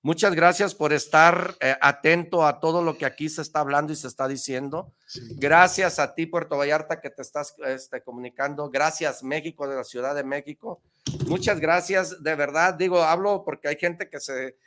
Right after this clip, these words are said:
Speaker 1: está conectando, pero pues no puedo decir de uno por uno. Pero también dice Silvia García, "Saludos al primo Caranza, saludos por llevar su programa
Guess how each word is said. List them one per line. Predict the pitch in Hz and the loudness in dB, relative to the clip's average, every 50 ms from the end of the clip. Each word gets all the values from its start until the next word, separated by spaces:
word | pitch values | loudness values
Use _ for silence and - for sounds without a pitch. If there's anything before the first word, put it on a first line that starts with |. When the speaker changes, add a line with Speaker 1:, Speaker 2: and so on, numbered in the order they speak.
| _ _ - | _ _ -10
Speaker 1:
está | 131 127 - - 156 156 | -10 -8 -4 -4 -4 -2
conectando, | 175 185 180 175 175 - 165 175 185 180 175 | -2 -2 -2 -2 -2 -2 -2 -2 -2 -2 -2
pero | 165 151 151 | -4 -4 -4
pues | 156 - | -6 -8
no | 151 151 - | -8 -6 -4
puedo | 170 170 170 170 156 | -2 -2 0 0 0
decir | 143 131 - - 160 151 | -2 -4 -4 -4 -6 -4
de | 151 160 | -4 -6
uno | 156 160 156 151 | -6 -6 -6 -8
por | 165 127 123 | -8 -8 -6
uno. | 135 151 151 160 180 202 202 _ _ _ _ _ _ _ _ _ _ | -4 -4 -4 -4 -4 -6 -8 _ _ _ _ _ _ _ _ _ _
Pero | - 147 160 170 175 185 185 185 185 185 | 4 6 8 8 8 8 8 6 4 4
también | - 147 143 143 151 165 170 | 0 -2 -2 0 0 0 0
dice | 165 175 160 - 180 165 | -2 -2 -2 -2 -2 -2
Silvia | - - 170 175 170 185 180 | -2 -2 -2 -2 0 0 0
García, | 170 156 147 131 123 - 170 175 175 170 | 0 0 0 -2 -2 -2 0 0 0 0
"Saludos | 170 160 147 143 165 180 185 190 - - | 0 -2 -2 -2 -2 -2 -2 -4 -4 -4
al | 143 131 120 | -6 -6 -6
primo | - 156 165 165 180 180 175 | -6 -6 -4 -4 -4 -6 -6
Caranza, | - 143 131 135 147 165 165 175 156 | -6 -6 -4 -2 -4 -4 -4 -6 -8
saludos | - 151 139 139 160 160 175 170 | -8 -8 -6 -6 -6 -6 -6 -6
por | 175 - 139 127 | -6 -10 -10 -6
llevar | 135 131 127 135 139 147 156 151 147 | -6 -6 -4 -4 -2 -2 -2 -4 -6
su | - 160 - - | -8 -12 -12 -10
programa | 139 127 120 127 131 139 147 151 151 147 143 | -10 -8 -6 -4 -4 -4 -2 -2 -2 -4 -4